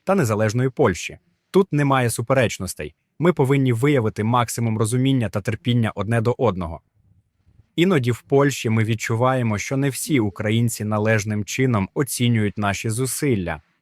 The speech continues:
Іноді українці відчувають, що в нас настрої стали трохи менш проукраїнськими. Так, це все правда. Ми маємо собі дуже багато чого пояснити з минулого.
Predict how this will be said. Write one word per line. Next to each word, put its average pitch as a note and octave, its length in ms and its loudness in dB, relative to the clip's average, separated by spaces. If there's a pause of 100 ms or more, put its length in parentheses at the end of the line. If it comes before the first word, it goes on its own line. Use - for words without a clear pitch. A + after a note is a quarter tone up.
Іноді C#3+ 400 2
українці B2 600 0
відчувають, A2+ 720 0
що - 200 -4
в G#2+ 80 -6
нас A#2+ 260 -2
настрої A2+ 540 -2
стали A2+ 360 0
трохи C3+ 440 0
менш C3+ 320 -2
проукраїнськими. F#2+ 1080 -4 (340)
Так, D3+ 320 0
це D3+ 140 -2
все C#3 220 -4
правда. F2 540 0 (340)
Ми D3+ 140 0
маємо C3 420 2
собі A#2 320 -2
дуже A#2 400 0
багато A2 460 0
чого A2 320 -2
пояснити A2 680 -2
з F#2+ 80 -6
минулого. A2 680 -2